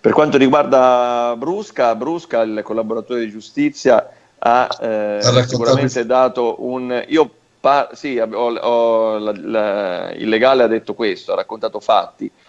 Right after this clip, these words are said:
Speaker 1: È un, è un collaboratore di giustizia che viene riconosciuto attendibile, come attendibile da praticamente tutti quante,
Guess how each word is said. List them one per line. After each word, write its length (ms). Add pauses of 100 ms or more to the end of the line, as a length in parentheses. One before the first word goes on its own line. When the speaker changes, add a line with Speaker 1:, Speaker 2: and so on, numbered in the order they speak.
(140)
Speaker 1:
È 120
un, 220
è 300
un 460
collaboratore 400
di 40
giustizia 380
che 120
viene 180
riconosciuto 400
attendibile, 800 (160)
come 220
attendibile 580
da 320 (240)
praticamente 720
tutti 260
quante, 680